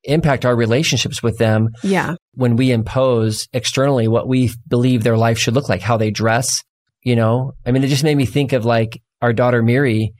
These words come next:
Speaker 1: who
Speaker 2: Yeah.
Speaker 1: is wearing clothes now that we wanted to put on her
Speaker 2: <laughs>
Speaker 1: five, six years ago, right?
Speaker 2: Yeah, she stopped. She really, yeah, around the age of four or five, she s-, she really
Speaker 1: Didn't
Speaker 2: cared
Speaker 1: want us to
Speaker 2: that
Speaker 1: dress
Speaker 2: she,
Speaker 1: her.
Speaker 2: and she did not want to wear pink.
Speaker 1: And so we didn't,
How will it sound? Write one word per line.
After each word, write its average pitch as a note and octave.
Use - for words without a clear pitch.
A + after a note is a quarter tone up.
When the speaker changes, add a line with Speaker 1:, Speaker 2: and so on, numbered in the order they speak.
Speaker 1:
who A#2
Speaker 2:
Yeah. -
Speaker 1:
is A#2
wearing A#2+
clothes A#2
now A2+
that A#2
we B2+
wanted B2
to B3
put C3+
on A#2+
her A#2+
Speaker 2:
<laughs> -
Speaker 1:
five, B2
six -
years C#3+
ago, A2
right? A#2+
Speaker 2:
Yeah, E4
she -
stopped. B3
She -
really, B3+
yeah, B3
around G#3
the G#3+
age A3
of A3
four G3+
or G3
five, G3+
she -
s-, -
she -
really F#3
Speaker 1:
Didn't D#3+
Speaker 2:
cared -
Speaker 1:
want C3
us B2
to C3
Speaker 2:
that A#2
Speaker 1:
dress B2
Speaker 2:
she, A#2
Speaker 1:
her. A#2
Speaker 2:
and F#3
she G#3+
did F#3+
not E3
want E3
to -
wear D#3+
pink. C3
Speaker 1:
And B2
so B2
we B2+
didn't, C3